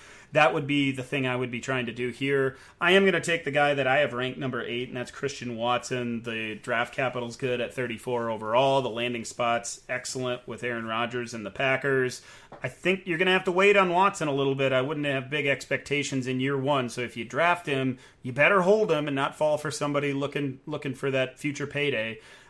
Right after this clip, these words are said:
Um, we might be looking at twenty to thirty receptions as a rookie, and that's not usually what you're, what you're looking at with a, with a first round receiver.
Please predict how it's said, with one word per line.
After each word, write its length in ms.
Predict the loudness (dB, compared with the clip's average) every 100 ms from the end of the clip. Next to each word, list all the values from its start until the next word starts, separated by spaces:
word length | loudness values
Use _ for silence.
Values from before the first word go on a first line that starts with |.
| -6
Um, 480 | 0 2 2 -2 -6 _ -20 _ _ -20 -12
we 220 | -6 0
might 220 | 2 2
be 100 | 0
looking 340 | 0 0 2 -2
at 240 | -2 -8
twenty 560 | -6 -2 0 0 0 -2
to 220 | -4 -8 _ _ _
thirty 400 | -4 -2 0 -2
receptions 880 | -4 -4 -2 -2 -4 -8 -8 -10 -8
as 200 | -8 -8
a 80 | -6
rookie, 440 | -6 -6 -8 -8
and 100 | -6
that's 180 | -8 -6
not 260 | -6 -6
usually 500 | -6 -6 -6 -6 -8
what 180 | -8 -8
you're, 280 | -8 -10 -12 _ _
what 200 | -12 -10
you're 140 | -8
looking 320 | -8 -6 -6 -6
at 220 | -8 -10
with 160 | -12 -8
a, 260 | -8 -10 -14 -16
with 140 | -14
a 40 |
first 280 | -12 -14 -12
round 180 | -12 -12
receiver. 440 | -14 -14 -16 -18